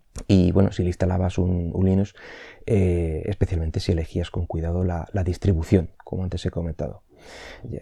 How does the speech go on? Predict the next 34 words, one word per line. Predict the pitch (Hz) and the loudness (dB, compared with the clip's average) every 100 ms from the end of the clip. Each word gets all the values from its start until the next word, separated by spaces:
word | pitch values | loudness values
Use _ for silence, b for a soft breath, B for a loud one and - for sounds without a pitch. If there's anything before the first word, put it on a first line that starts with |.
| - | -6
Hay, | 104 85 85 87 | -2 0 0 0
hay | 92 92 92 92 | 2 4 6 4
distribuciones | 90 - 87 82 95 87 | 4 4 2 4 2 4
Linux, | 92 107 113 - | 6 6 4 0
eh, | 98 85 82 80 | -4 -4 -4 -4
especialmente | - - - 95 95 95 | -4 -4 0 2 4 4
ligeras, | 95 87 - 101 110 113 - b | 2 0 2 2 2 0 -4 b
con | - 87 | -8 -6
su | - | -6
escritorio | 80 - - 98 101 95 | -8 -8 -4 0 2 2
y | |
tal, | 98 107 113 B B - | 4 2 2 B B -8
vale | 92 90 | -2 0
que | 87 | -2
puede | - 95 90 | 0 0 2
no | 90 | -2
ser | - 92 | -2 -2
el | 90 | 0
más | 85 90 | -2 0
bonito, | 90 95 101 127 131 B B B - | 2 2 6 4 4 B B B 2
pero | 101 95 90 85 82 80 78 78 - | 8 8 8 4 0 -2 -4 -8 -14
con | - - 98 | -2 4 6
lo | 95 | 6
justo | 117 - | 4 6
y | 107 | 4
necesario | 98 - 104 95 | 4 4 4 4
para, | 92 90 87 90 | 2 2 2 0
mm, | 87 85 82 | -2 -2 -4
para | 82 95 | 0 2
funcionar | 92 107 92 98 104 113 B B B - | 2 2 4 4 4 0 B B B 2
y, | 104 95 90 85 78 - | 6 6 6 4 0 0
y | 95 | 0
que | - | 0
ocupan | 82 87 92 90 87 85 82 80 78 73 71 52 | 0 0 2 2 0 -2 -2 -4 -4 -6 -8 -10